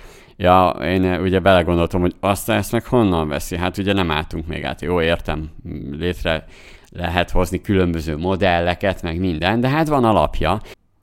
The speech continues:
Na de mondani is volt ez a kutatás, azért, ö, vannak más számok, amikből elég jól ki tudnak indulni, például Izland közel száz százalékban megújuló villamos energiával működik, akár csak Albánia és Paraguay,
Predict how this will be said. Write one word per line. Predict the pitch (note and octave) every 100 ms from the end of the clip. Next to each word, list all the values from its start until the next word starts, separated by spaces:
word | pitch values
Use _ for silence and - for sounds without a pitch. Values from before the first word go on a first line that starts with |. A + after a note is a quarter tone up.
| _ _
Na | F#2+
de | F#2 G#2 G2+ G#2 G#2+ -
mondani | A2+ C3 A#2+ F2+
is | F2
volt | G2 F#2+
ez | F2+ G2+
a |
kutatás, | - B2 F2 F2 G2 -
azért, | F#2 G2+ G2 F2 -
ö, | F#2+ F#2+ -
vannak | G2 A2+ G2+ E2
más | F2+ -
számok, | F#2 F2 F2 F2+
amikből | E2+ E2 E2+
elég | F2 E2+ E2
jól | E2
ki | -
tudnak | F2 E2+ D#2+ F2
indulni, | G#2 C3 A2 F2+
például | - G2+ G2 F2 E2 E2
Izland | A2 G2 F#2 E2+ -
közel | G2 F2+ F2 F2+
száz | - A2 G2+
százalékban | - D#2+ E2 D#2+ D#2 D#2+
megújuló | D#2+ D#2+ D#2 D#2+ D#2+ D#2 D#2 D#2
villamos | E2 D#2+ D#2 D#2 -
energiával | - E2 D#2 D#2 E2+ F#2 G2+ A2+ A#2
működik, | A#2 A2+ - G#2+ G#2+ - - -
akár | G2 F#2 E2 D2+
csak | - -
Albánia | - E2 E2 E2 F2 F#2+ A2 B2+
és | - E2 -
Paraguay, | D#2+ D#2 F2+ A2 B2 C#3